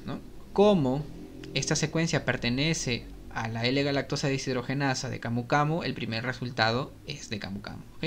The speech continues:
Vamos a obviar, vamos a pensar que esto no existe. Voy a ver si es que esto lo puedo agrandar. Eso es. Creo que sí está mucho mejor. Ok, entonces aquí tenemos el primer resultado. Esto lo vamos a obviar, ¿ok?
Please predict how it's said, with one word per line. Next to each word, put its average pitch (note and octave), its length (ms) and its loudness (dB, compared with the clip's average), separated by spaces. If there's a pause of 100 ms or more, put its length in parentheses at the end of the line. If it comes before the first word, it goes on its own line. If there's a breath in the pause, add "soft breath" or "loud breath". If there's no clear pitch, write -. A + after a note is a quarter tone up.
Vamos D#3+ 320 2
a C#3+ 40 2
obviar, C#3+ 220 4
vamos C#3+ 320 0
a B2+ 80 -2
pensar A#2 340 -2
que B2 100 -2
esto C3 200 -4
no B2 100 -2
existe. - 380 -10
Voy C3+ 180 -6
a - 40 -6
ver - 100 -8
si - 140 -12
es - 80 -18
que - 100 -12
esto - 220 -12
lo - 100 -12
puedo - 220 -14
agrandar. - 340 -14 (140)
Eso - 480 -10
es. - 200 -10 (1160 loud breath)
Creo - 100 -6
que - 100 -8
sí - 120 -8
está - 160 -10
mucho - 200 -14
mejor. - 160 -14 (1600 loud breath)
Ok, - 300 -2
entonces C#3 640 0 (480)
aquí C#3 160 0
tenemos C#3 400 4
el B2+ 120 -6
primer A#2 220 0
resultado. - 320 -6
Esto C3+ 140 -2
lo A2 60 4
vamos A2+ 220 0
a - 40 -8
obviar, - 180 -10 (120)
¿ok? C#3 140 -8